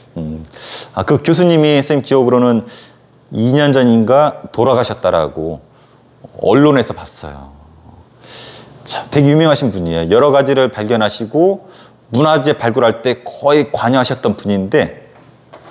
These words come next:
아주 유명하신 분이에요. 그래서 선생님이랑 같은 학교 나온 대학원생이나 대학생들은 요 분 다들 기억하고 계실 텐데,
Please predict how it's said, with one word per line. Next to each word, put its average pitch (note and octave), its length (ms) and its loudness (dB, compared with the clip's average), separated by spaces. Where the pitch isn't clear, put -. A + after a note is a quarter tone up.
아주 D3+ 260 2
유명하신 A#2+ 440 0
분이에요. D#2 280 -14
그래서 E2 480 -2
선생님이랑 A2 360 0
같은 B2+ 240 -4
학교 B2 200 0
나온 F#2 380 2
대학원생이나 F2+ 720 -2
대학생들은 F#2 680 -4
요 A#2 100 4
분 A2+ 180 0
다들 G2+ 280 -2
기억하고 G2 380 -2
계실 - 220 -8
텐데, D#2+ 400 -8